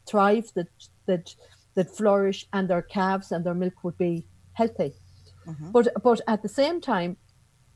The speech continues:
Speaker 1: in Ireland, and you're probably a witness to this, Vanessa, we have fireplaces.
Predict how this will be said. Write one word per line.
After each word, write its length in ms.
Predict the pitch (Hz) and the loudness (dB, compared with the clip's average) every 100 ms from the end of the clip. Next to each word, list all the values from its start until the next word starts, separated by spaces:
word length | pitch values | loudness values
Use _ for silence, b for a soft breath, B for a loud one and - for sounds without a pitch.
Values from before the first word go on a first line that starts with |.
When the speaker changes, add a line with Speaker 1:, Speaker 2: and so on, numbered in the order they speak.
| _ 233 | _ 2
Speaker 1:
in 140 | 254 | 4
Ireland, 520 | 262 233 214 185 185 - _ _ - | 6 4 2 -2 -6 -14 _ _ 0
and 120 | 208 | 4
you're 160 | 220 220 | 6 6
probably 300 | 220 214 202 | 6 4 6
a 60 | 202 | 4
witness 340 | 208 208 180 | 2 0 -4
to 100 | - | -4
this, 220 | 180 185 | -4 -4
Vanessa, 500 | - 190 185 - 165 165 _ _ _ _ _ _ | -2 -2 -2 -2 -6 -6 _ _ _ _ _ _
we 380 | 202 254 269 226 | 2 4 2 0
have 280 | 214 202 - | 0 0 -2
fireplaces. 880 | 208 190 170 165 147 151 - 143 | -4 -2 -2 -4 -4 -6 -8 -20